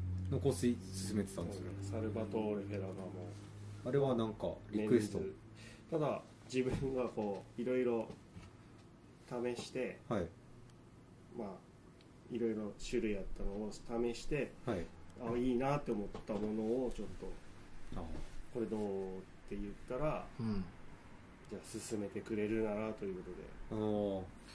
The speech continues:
Speaker 3: すいません。
Speaker 1: はい。
Speaker 3: ちょっといいですか？
Speaker 1: はい。
Speaker 3: そのフェラガモって、
Speaker 1: はい。
Speaker 3: 世界三、三大珍味の一つの、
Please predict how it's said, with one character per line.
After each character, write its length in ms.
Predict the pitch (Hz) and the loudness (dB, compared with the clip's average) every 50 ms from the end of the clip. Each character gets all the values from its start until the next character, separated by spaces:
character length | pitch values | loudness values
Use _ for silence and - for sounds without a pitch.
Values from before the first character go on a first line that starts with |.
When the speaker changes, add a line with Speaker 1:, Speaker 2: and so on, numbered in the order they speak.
| - - - - - - | -14 -16 -16 -14 -8 0
Speaker 3:
す 100 | - 147 | 2 4
い 40 | 135 | 4
ま 140 | 135 139 131 | 6 4 4
せ 140 | - - 156 | 4 6 6
ん。 200 | 156 160 139 - - - | 8 6 6 4 2 4
Speaker 1:
は 120 | - 139 - | 6 6 6
い。 60 | - - - | 6 2 2
Speaker 3:
ち 80 | - | 2
ょ 20 | 165 | 2
っ 40 | 156 | 4
と 160 | - - 165 | 8 8 10
い 80 | 185 | 10
い 20 | 135 | 10
で 100 | 127 135 | 8 6
す 120 | - - | 4 0
か？ 220 | - - 95 120 143 - | -2 -4 -4 -4 6 6
Speaker 1:
は 100 | 143 117 | 8 8
い。 60 | - - - - - - - - - | 8 4 -4 -14 -16 -18 -18 -10 -2
Speaker 3:
そ 60 | - 147 | 0 0
の 60 | 131 | 0
フ 160 | - - 147 | 4 6 8
ェ 60 | 151 | 8
ラ 120 | 147 151 151 | 10 10 10
ガ 140 | 151 160 | 10 10
モ 140 | 160 165 170 | 10 10 8
っ 40 | 165 - - - - | 8 4 -2 6 10
て、 260 | 190 185 170 135 - - | 12 12 12 12 10 8
Speaker 1:
は 80 | 120 | 4
い。 80 | 98 87 - - - - - - - - - - - | 4 2 -2 -10 -16 -18 -18 -18 -18 -20 -20 -18 -14
Speaker 3:
世 240 | - - - 185 185 | -10 6 6 8 10
界 260 | - 226 208 190 180 | 12 12 12 12 12
三、 420 | 180 - 156 160 175 185 190 190 - | 12 10 10 10 10 10 8 6 4
三 320 | - - 175 196 202 208 208 | 6 12 12 12 12 12 12
大 200 | 208 208 208 196 | 12 12 12 12
珍 260 | 196 - 220 214 208 | 12 12 12 12 12
味 120 | 208 202 196 | 12 12 12
の 100 | 185 170 | 12 12
一 200 | - - 180 165 | 12 10 8 8
つ 160 | - - 170 | 8 6 6
の、 380 | 156 156 151 143 139 127 127 | 8 10 10 10 8 8 4